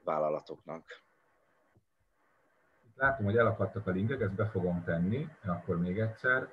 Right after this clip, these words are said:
Speaker 2: A, válaszolok még egyet, ö, a közös lobbizáshoz. Ugye a Kerékpáros Klubnál a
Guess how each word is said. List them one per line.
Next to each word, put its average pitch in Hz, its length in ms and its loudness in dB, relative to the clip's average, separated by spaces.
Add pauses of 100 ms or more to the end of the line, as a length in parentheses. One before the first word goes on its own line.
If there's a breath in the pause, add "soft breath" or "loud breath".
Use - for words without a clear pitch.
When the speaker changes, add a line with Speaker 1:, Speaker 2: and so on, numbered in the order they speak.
Speaker 2:
A, 87 80 -4 (880)
válaszolok 101 720 2
még 95 260 -2
egyet, 92 680 0
ö, 85 680 0 (1000)
a - 100 -18
közös 95 340 -2
lobbizáshoz. 90 880 -2 (640 loud breath)
Ugye 110 120 4
a 107 40 0
Kerékpáros 110 680 8
Klubnál 101 680 8 (960)
a 90 520 8